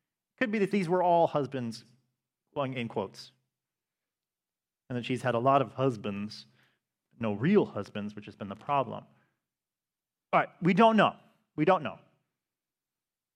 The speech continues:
This one, the, like, "You've just had a lot of husbands and had bare luck," that's enough to be shameful and be rejected by the community. They don't care.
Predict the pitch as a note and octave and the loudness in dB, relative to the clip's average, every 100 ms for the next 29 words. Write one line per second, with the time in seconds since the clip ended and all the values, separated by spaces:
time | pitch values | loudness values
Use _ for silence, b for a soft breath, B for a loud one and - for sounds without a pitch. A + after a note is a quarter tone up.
0 | _ _ _ _ _ _ _ C3 D#3+ D4 | _ _ _ _ _ _ _ -2 4 4
1 | - C#4+ C4+ D4+ A3 G#3 F#3 E3+ - - | 4 2 2 0 0 4 6 4 2 -12
2 | E3+ E3+ E3 - F3 D#3 D3 D3+ C#3+ C#3+ | -6 -4 -4 -2 0 2 2 -2 -4 -8
3 | B2+ D3 C#3 C#3 C3 B2+ C3 - b b | -6 -6 -4 -2 0 0 -2 -4 b b
4 | - G#3+ - E4 G#3+ G3 C4 - F#3+ F#3+ | 2 4 4 6 8 8 6 2 -2 -2
5 | - F#3 F#3+ G#3 G3 D#3 C#3+ C#3+ C3+ D3 | -2 0 0 2 2 2 0 0 2 0
6 | C#3+ C3 B2 - A#2 A2+ G2+ F2 - _ | 0 -2 -2 -4 -6 -6 -6 -10 -18 _
7 | _ _ _ _ - F3+ A#3+ C4+ - D3 | _ _ _ _ 0 4 6 6 2 2
8 | D3 | 2